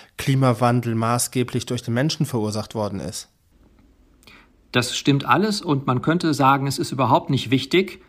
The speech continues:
Speaker 2: Man könnte auch sagen, es ist, es ist philosophisch, es ist wissenschaftsgeschichtlich eine ganz große Sache. Wir werden uns als Spezies unserer Kraft bewusst, die Menschheit formt die Erde im Moment stärker um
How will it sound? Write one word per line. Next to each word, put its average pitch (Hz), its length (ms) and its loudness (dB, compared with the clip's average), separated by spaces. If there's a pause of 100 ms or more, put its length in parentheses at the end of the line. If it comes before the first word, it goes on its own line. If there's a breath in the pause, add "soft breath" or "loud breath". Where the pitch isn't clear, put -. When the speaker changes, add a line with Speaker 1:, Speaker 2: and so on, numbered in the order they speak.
(120)
Speaker 2:
Man 147 160 4
könnte 254 260 4
auch 226 120 4
sagen, 196 360 4
es - 140 -4
ist, - 360 -4
es - 200 -6
ist - 100 -4
philosophisch, 185 720 4
es - 160 -6
ist 143 160 -6
wissenschaftsgeschichtlich 160 920 0
eine 143 120 0
ganz 151 220 -2
große 160 300 0
Sache. 139 380 0
Wir 113 140 -2
werden 185 240 2
uns 156 380 -6
als - 360 -4
Spezies - 960 0
unserer 156 360 4
Kraft 175 500 0
bewusst, 160 640 0 (180)
die 135 60 2
Menschheit 143 540 0
formt 156 460 0
die 135 120 0
Erde 170 340 2
im 160 120 -4
Moment 147 460 0 (180 loud breath)
stärker 175 580 2
um 208 300 2